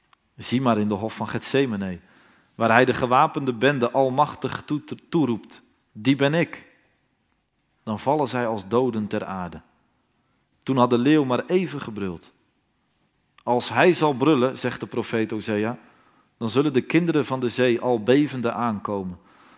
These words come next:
Als hij brult, dan onderwerpt zich de zondaar." Dat hebt u toch ook zelf ondervonden, kind van God? Toen de Heere u almachtig toeriep: "Tot hiertoe en niet verder." Toen kon u nog,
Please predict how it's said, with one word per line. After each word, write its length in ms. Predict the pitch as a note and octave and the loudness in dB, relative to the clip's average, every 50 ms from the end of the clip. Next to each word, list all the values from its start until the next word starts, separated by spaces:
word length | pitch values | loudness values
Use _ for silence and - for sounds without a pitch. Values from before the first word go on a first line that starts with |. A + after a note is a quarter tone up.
| _ | _
Als 260 | - B2 A#2+ A#2+ - - | -6 -4 -4 -2 -4 -2
hij 240 | A#2+ C3 D#3 E3 | 2 2 2 2
brult, 420 | C#3 A#2 C3+ D#3+ D#3+ C3+ G#2+ - - | 2 2 2 2 2 2 0 -2 -4
dan 140 | A#2+ A#2 B2 | -4 -4 -4
onderwerpt 580 | C#3 C#3 C#3+ B2 G#2+ A#2 D3 E3 C3+ - - | -4 -4 -4 -2 0 0 0 0 -2 -6 -8
zich 260 | - - A#2+ - - | -8 -6 -6 -8 -8
de 120 | - G#2 G2 | -12 -12 -10
zondaar." 520 | F2 G2+ G2+ G2 F#2 F2+ F2+ E2 D#2 D2+ _ _ _ _ _ _ _ _ _ _ _ _ _ _ _ _ _ _ _ _ _ _ _ _ | -8 -8 -8 -8 -8 -8 -10 -10 -12 -16 _ _ _ _ _ _ _ _ _ _ _ _ _ _ _ _ _ _ _ _ _ _ _ _
Dat 180 | - G2+ F#2+ | -14 -10 -2
hebt 200 | - A#2 A#2 - | -2 -2 -2 -2
u 100 | - B2 | -4 -4
toch 200 | - - A2+ - | -4 -4 -2 0
ook 140 | B2 A#2+ - | 0 -2 -2
zelf 400 | - - D3 D3 C#3 A2 - - | -2 -4 -2 0 -2 -2 -4 -8
ondervonden, 640 | - A#2 A2+ G#2+ G#2 F#2+ - G2+ F#2+ F#2 F#2+ G#2 B2+ - _ _ _ _ _ _ _ | -12 -8 -6 -6 -6 -6 -6 -8 -8 -6 -8 -10 -10 -14 _ _ _ _ _ _ _
kind 220 | - - A2 F#2+ F#2 | -10 -8 -6 -6 -6
van 160 | - G2+ F2+ | -8 -12 -12
God? 320 | - - G2+ - - - _ _ _ _ _ _ _ _ _ _ _ _ _ _ _ _ _ _ _ _ _ _ _ _ _ - | -8 -8 -8 -8 -8 -12 _ _ _ _ _ _ _ _ _ _ _ _ _ _ _ _ _ _ _ _ _ _ _ _ _ -4
Toen 160 | - C3+ C#3 | -2 -2 2
de 100 | B2+ B2+ | 4 4
Heere 340 | A#2+ C3 C#3+ D#3 D3 C#3 C3+ | 4 6 4 4 4 2 0
u 180 | E3+ D3 C#3+ - | -2 -2 -2 0
almachtig 640 | C3+ C3+ B2+ B2+ C#3 D3+ - - - - - B2 - | 0 0 0 2 0 -2 -2 -2 -6 -8 -8 -8 -6
toeriep: 480 | - C#3 C#3 B2 A#2 A2 - - - _ _ _ | -4 -2 -2 0 -2 -2 -6 -8 -16 _ _ _
"Tot 200 | - B2+ B2+ - | -4 -4 -4 -2
hiertoe 460 | - B2+ D3+ D#3+ D3+ D#3+ F3 D#3 C3 | 0 0 0 0 2 0 0 2 2
en 60 | B2+ C3 | 0 0
niet 200 | C#3 C3 - - | -2 -6 -6 -4
verder." 340 | - C#3+ D3 C#3 A2 F#2+ - _ _ _ _ _ _ _ _ _ _ _ _ _ _ _ _ _ _ _ _ _ _ _ _ _ _ _ _ _ _ _ _ _ _ | -2 -2 -2 -2 -4 -8 -14 _ _ _ _ _ _ _ _ _ _ _ _ _ _ _ _ _ _ _ _ _ _ _ _ _ _ _ _ _ _ _ _ _ _
Toen 220 | - A2 G#2+ G2 | -8 -6 -6 -4
kon 200 | - D3 D#3 D3 | 0 0 2 2
u 80 | A#2+ A2+ | 2 0
nog, 220 | A2+ A2+ A2 G#2+ | 0 0 -2 -4